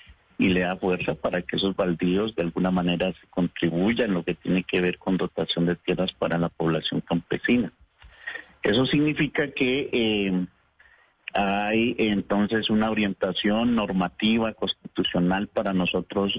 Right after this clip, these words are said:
definir el tema de los baldíos y por supuesto tenemos que estar pegados a la norma de la Constitución para nosotros definir desde acá, desde la institucionalidad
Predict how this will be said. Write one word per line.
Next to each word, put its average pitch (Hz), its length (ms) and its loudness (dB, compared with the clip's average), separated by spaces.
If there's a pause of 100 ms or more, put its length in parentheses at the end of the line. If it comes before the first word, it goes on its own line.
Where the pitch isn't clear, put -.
definir 104 540 2
el 92 160 -4
tema 98 280 0
de 98 60 2
los 98 140 -2
baldíos 117 560 0 (760)
y 110 200 4
por 98 180 -2
supuesto 113 440 -2
tenemos 107 380 0
que 110 120 -2
estar 101 240 -2
pegados 104 440 0
a 104 60 0
la 95 100 0
norma 98 340 2
de 104 60 0
la 92 120 0
Constitución 151 640 -2
para 156 220 -2
nosotros 95 480 0
definir 104 480 0
desde 90 240 -2
acá, 92 260 -2
desde 95 240 -2
la 90 160 0
institucionalidad 90 1040 0